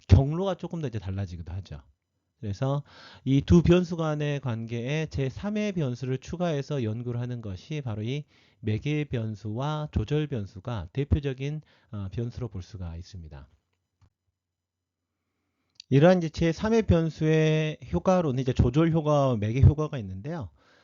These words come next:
어, 오늘 이제 매개 효과에 대해서 얘기를 하겠지만 일단 조절 효과부터 살펴보게 되면 이 조절 효과는, 에, 독립 변수와 종속 변수 간의 관계가, 어,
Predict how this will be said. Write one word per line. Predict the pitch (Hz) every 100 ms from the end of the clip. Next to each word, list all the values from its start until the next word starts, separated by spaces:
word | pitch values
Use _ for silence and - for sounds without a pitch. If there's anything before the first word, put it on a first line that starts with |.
| _ _
어, | 123 120 117 117
오늘 | 147 202
이제 | 170 165 151
매개 | 139 151
효과에 | 165 170 160
대해서 | 139 127
얘기를 | 113 113 123
하겠지만 | 156 - 120 139 131 101
일단 | 131 - 160 160
조절 | 131 156
효과부터 | 185 165 151 131 123
살펴보게 | 170 170 151 135 131
되면 | 98 101 82 92 127 _ _ _ _ _ -
이 | 135
조절 | - 131 175
효과는, | 175 175 143 147 113 78 85 - - - _ _
에, | 127 117 -
독립 | 143 156 175 -
변수와 | 175 165 151 175 180 175
종속 | 147 143 180 175
변수 | 170 156 156
간의 | 156 151
관계가, | - 110 123 143 151 101 82 110 151 _ _ _ _ _ _ _
어, | 113 101 98